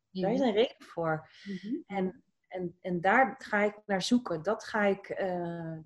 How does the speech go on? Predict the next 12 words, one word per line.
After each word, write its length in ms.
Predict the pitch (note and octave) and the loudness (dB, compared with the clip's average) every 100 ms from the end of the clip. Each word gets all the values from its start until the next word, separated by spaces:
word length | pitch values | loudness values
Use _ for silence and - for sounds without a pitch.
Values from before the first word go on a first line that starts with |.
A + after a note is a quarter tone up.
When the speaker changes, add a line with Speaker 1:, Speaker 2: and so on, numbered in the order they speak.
| A#3+ _ _ _ _ _ _ | -18 _ _ _ _ _ _
Speaker 1:
ik 180 | - F#3 | -10 -2
wil 140 | G3 | 0
zeg 220 | G#3 A3 G#3+ | 2 0 0
maar 140 | G3 | 0
de, 160 | F3+ E3+ | 0 -2
de, 240 | F3 F3 | -2 -4
de, 240 | F3 E3+ - | -6 -8 -10
de 100 | E3 | -16
volste 400 | - A#3+ C4 - G#3+ | 0 2 2 0 2
potentieel 880 | A3 A3 G#3+ F#3 - A3+ G3 G3 A#3+ | 6 6 6 -2 2 6 8 6 2
van 280 | - F#3+ F3+ | 0 0 4
dit, 420 | F#3+ G3 - | 4 2 -4